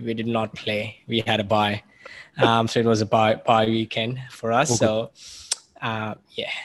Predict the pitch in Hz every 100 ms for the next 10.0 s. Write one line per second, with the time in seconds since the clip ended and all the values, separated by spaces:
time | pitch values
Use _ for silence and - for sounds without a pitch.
0 | - - 123 123 123 117 120 113 117 113
1 | 113 110 - 110 110 113 113 107 - 113
2 | 117 120 - _ - 139 - - 110 214
3 | 110 - - _ _ _ _ 113 - 95
4 | - _ _ _ _ _ - 113 - 113
5 | - 101 101 95 _ _ _ _ - 120
6 | 123 120 110 _ _ _ _ _ - -
7 | - - 151 151 151 - - - 147 -
8 | - 123 143 - _ _ _ _ _ _
9 | _ _ - 117 117 117 117 110 139 -